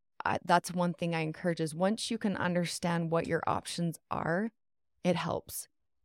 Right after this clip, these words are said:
And it is weighing out these options because divorce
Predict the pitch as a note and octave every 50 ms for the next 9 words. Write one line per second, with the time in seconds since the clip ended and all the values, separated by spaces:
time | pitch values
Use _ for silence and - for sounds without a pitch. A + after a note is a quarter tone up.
0 | _ - - F#3 F3 F3 E3+ E3+ E3+ - - - - F3+ E3 - G3 G3+ G#3+ G3+
1 | F#3+ E3+ F3+ F3+ F#3 F#3+ G3 F3 E3 D#3+ - - - E3+ E3+ - F3+ F3+ F#3+ -
2 | - F3 E3 D#3 - - F3+ E3+ - F#3 E3+ D#3+ D3+ D3+ - F3 E3 D#3 E3 E3
3 | G3 F#3+ F3 D#3+ D#3+ - - - -